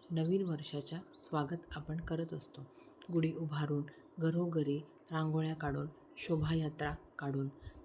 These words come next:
गुढीला, गुढी उभारताना गुढीला सगळ्यात महत्त्वाची लागते ते म्हणजे साडी. तर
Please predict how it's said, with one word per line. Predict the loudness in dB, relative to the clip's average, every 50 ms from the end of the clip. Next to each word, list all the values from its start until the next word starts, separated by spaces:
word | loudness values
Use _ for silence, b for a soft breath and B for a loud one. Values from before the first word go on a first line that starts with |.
| -2 2
गुढीला, | 4 6 6 6 6 4 2 0 -4 B B B B B B B B -20 -20 -18 -10 0 2
गुढी | 4 6 6 6 6 4
उभारताना | 4 4 4 2 0 -2 -2 -2 -2 0 0 0 -2 -4 -6 -10 -8 -2 0
गुढीला | 4 4 4 4 4 0 -2 -6 -6 -4
सगळ्यात | -4 -2 0 0 0 0 0 0
महत्त्वाची | -2 0 0 -2 0 0 -2 -2 -2 -2 -2
लागते | -2 -2 -4 -8 -8 -8 -6 -6 B B B B B B B -10 -2 0
ते | 2
म्हणजे | 2 4 4 2 2 2 0 0 0 -4 -8 -10 -12 -12 -12 -16 -20 -20 -12 -10
साडी. | -4 -2 0 2 2 2 0 0 -6 -16 -20 -20 -20 -20 -8 0 2
तर | 2 2